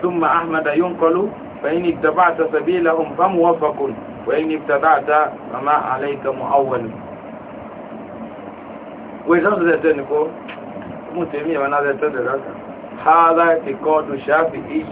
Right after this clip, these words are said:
ومالك. Àtọ́nà bá kéde Imam Shafi'i àti Maliki. وأبي حنيفة ثم أحمد ينقل. Abu Hanifa àti Nu'man. Àti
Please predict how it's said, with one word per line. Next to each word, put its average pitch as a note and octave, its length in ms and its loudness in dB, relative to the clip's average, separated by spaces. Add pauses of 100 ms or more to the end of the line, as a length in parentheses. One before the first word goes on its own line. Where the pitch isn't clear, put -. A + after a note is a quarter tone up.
(120)
ومالك. B2 600 0 (1200)
Àtọ́nà - 220 -6
bá A#2+ 120 -2 (100)
kéde D#3 220 0 (140)
Imam C3 260 -2 (100)
Shafi'i A2+ 320 -4
àti A2+ 240 -8
Maliki. A#2 460 -2 (600)
وأبي D#3 400 4
حنيفة C#3+ 640 0 (160)
ثم E3 260 -2
أحمد C#3 500 0
ينقل. B2+ 520 0 (1040)
Abu B2+ 240 2
Hanifa D3 460 -2 (180)
àti A#2+ 260 -8
Nu'man. A#2 460 -4 (880)
Àti G4+ 320 2